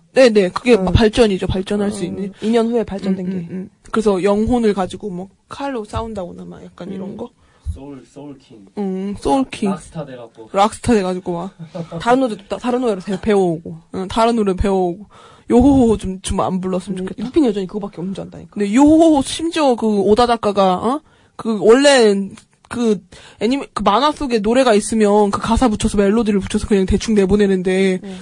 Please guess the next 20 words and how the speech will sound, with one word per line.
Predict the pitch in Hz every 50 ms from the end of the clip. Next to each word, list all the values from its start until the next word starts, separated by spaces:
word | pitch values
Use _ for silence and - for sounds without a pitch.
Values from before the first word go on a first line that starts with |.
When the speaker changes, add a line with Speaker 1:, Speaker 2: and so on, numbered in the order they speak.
| - -
Speaker 1:
오다 | - 208 214 240 233
작가는 | 240 220 220 214 196 196 190 185
자기 | - - 202 208 220
좋아하는 | - - 208 208 214 214 208 202 196 196 190 180
그 | - 196
작사, | - 214 - - - 208 202 202 _ _
작곡가한테 | - 226 - - 220 - 226 214 196 - 214
가가지고 | - 214 202 202 196 196 202 175 185 190 190 185 190 190 190 185 185 - - - -
사 | - - 233 233
년 | 247 254 254 240
전부터 | 233 214 208 190 196 - 226 208
노래 | 180 190 208 208 202 202 190 175
만들어 | 196 185 196 202 202 208 214 208 190
놓고, | 185 180 - - - 185 175 180 180
씨. | 180 - - - - 220 202 - -
Speaker 2:
그랬어요? | - 233 220 - - 214 302 453 - - - - - - - - - - 359 359
Speaker 1:
미리 | 311 320 330 -
만들어 | 330 302 269 269 285 294 277 381 392 370
놓은 | 349 330 302
노래예요. | 285 285 294 320 330 294 403